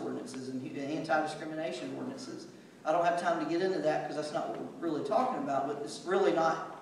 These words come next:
about discrimination. But, uh, let's read this. Why are we, would be against those things? We understand that God will judge people in the nations upon, according to the, the, what the people, you know, whether or not the people keeps his word.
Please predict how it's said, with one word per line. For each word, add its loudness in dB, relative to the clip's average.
about 4
discrimination. -2
But, -4
uh, 10
let's 10
read 6
this. 8
Why 10
are 8
we, 8
would 4
be 8
against 4
those -2
things? -2
We 6
understand 6
that -2
God 8
will 2
judge 6
people 2
in 2
the 0
nations 0
upon, 0
according 4
to 2
the, -2
the, -4
what 8
the 2
people, 0
you -2
know, 2
whether 8
or 6
not 4
the -2
people 0
keeps -4
his -2
word. 0